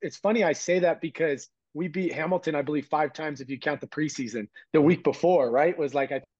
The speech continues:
think our fifth time beating 'em. So, uh, on the o-, opposite side, I was like, "Well, it's very hard. We know how hard it was to take down Hamilton in the East semi." And so we're like, "Okay, it's gonna be very difficult for Toronto."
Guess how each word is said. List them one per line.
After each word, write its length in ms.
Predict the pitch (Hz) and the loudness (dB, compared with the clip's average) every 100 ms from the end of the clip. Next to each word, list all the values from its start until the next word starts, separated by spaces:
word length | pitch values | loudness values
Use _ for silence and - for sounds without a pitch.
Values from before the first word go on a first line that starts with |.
| - | -10
think 120 | 151 | -6
our 60 | 131 | -6
fifth 260 | - 160 | -4 -8
time 220 | - 151 135 | -6 -6 -4
beating 240 | 160 156 | -4 -4
'em. 120 | 131 | -6
So, 440 | 117 - 180 147 - - - - | -8 0 2 2 -2 -20 -20 -6
uh, 300 | 170 165 151 - | -2 0 0 -4
on 120 | 175 185 | -8 -6
the 80 | 151 | -4
o-, 200 | 202 269 - - | -4 -4 -8 -8
opposite 420 | 185 269 - 175 | -6 -6 -8 -14
side, 220 | - 151 156 | -8 -6 -6
I 60 | |
was 160 | 160 156 | -8 -8
like, 160 | 139 | -10
"Well, 120 | 160 175 | -6 -6
it's 120 | 175 | -6
very 220 | 208 269 | -8 -6
hard. 280 | 160 147 143 | -4 -4 -4
We 100 | 190 | -6
know 140 | 247 208 | -4 -4
how 160 | 156 | -4
hard 180 | 143 160 | -4 -6
it 100 | 160 | -4
was 180 | 160 147 | -6 -6
to 100 | 143 | -12
take 280 | - 165 147 | -8 -6 -2
down 200 | 165 147 | 0 0
Hamilton 520 | 143 165 165 160 151 165 | -2 -4 -4 -6 -6 -6
in 120 | 151 | -6
the 140 | 147 | -4
East 160 | 175 - | -4 0
semi." 380 | 175 226 120 117 _ - _ | 2 2 0 -2 _ -20 _
And 140 | 156 143 | -6 0
so 160 | 175 | 4
we're 120 | 160 | 6
like, 280 | 156 143 139 | 6 4 2
"Okay, 420 | 165 165 160 147 143 _ - | -2 0 0 0 -2 _ -10
it's 120 | 156 | -4
gonna 140 | 202 165 | -2 -2
be 80 | |
very 220 | 131 180 226 | 0 2 2
difficult 380 | 170 - 165 - | -2 -2 -4 -4
for 100 | 147 | -12
Toronto." 580 | - 156 151 139 131 | -6 -4 -2 -4 -8